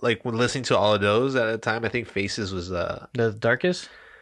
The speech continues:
Speaker 1: I think he was on some shit at that
Speaker 2: Oh,
Speaker 1: time.
Speaker 2: yeah, yeah. So, yeah, he, he definitely talked about his drug issues the most during, uh, Faces.
Speaker 1: Yeah.
Speaker 2: Like, that's when he, like, really, like, was personal about it.
Speaker 1: Yeah.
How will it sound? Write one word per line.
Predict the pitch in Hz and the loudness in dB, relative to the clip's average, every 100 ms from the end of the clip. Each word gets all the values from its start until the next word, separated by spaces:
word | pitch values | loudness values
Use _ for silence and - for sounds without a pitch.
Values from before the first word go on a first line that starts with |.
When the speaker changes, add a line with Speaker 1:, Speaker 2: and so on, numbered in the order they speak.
| _ _ - | _ _ 2
Speaker 1:
I | - | 4
think | - - 180 185 | 4 4 4 6
he | 180 | 6
was | 147 123 | 6 6
on | 113 107 | 4 4
some | 104 90 | -2 -4
shit | - 98 | -2 0
at | 90 - | -2 -2
that | 67 | 2
Speaker 2:
Oh, | 170 196 214 208 180 143 | 8 10 10 10 8 8
Speaker 1:
time. | 131 | 8
Speaker 2:
yeah, | 151 151 151 | 10 10 10
yeah. | 127 | 8
So, | - 143 | 6 4
yeah, | 147 151 | 6 6
he, | 135 170 | 4 0
he | 139 143 151 | -2 0 2
definitely | 127 170 - 185 156 | 6 6 6 2 2
talked | - 143 147 | 4 4 2
about | 139 139 135 | 4 6 6
his | 117 | 2
drug | 113 127 139 117 - - | 4 4 4 -2 -10 -2
issues | 131 - 127 | 0 2 0
the | 113 | 0
most | 113 127 131 117 - 131 | 0 2 2 0 -4 -4
during, | 123 120 117 | -2 -2 -2
uh, | 113 107 104 107 - - _ _ _ _ _ | -2 -4 -4 -4 -8 -12 _ _ _ _ _
Faces. | - 123 127 - - - _ _ _ _ - | -2 -2 -2 -6 -12 -16 _ _ _ _ -6
Speaker 1:
Yeah. | 101 - - _ - | -4 -4 -8 _ 0
Speaker 2:
Like, | 117 | 2
that's | 131 - | 2 2
when | 135 | 0
he, | 120 | 2
like, | 117 107 117 | 2 2 0
really, | 123 120 117 | 2 4 4
like, | 110 104 - | 2 0 -2
was | 113 110 | -2 -2
personal | - 123 - 113 | -2 -2 -2 -6
about | 107 101 101 | -2 -2 -2
it. | - - - | -4 -10 -4
Speaker 1:
Yeah. | 110 98 87 | 2 2 0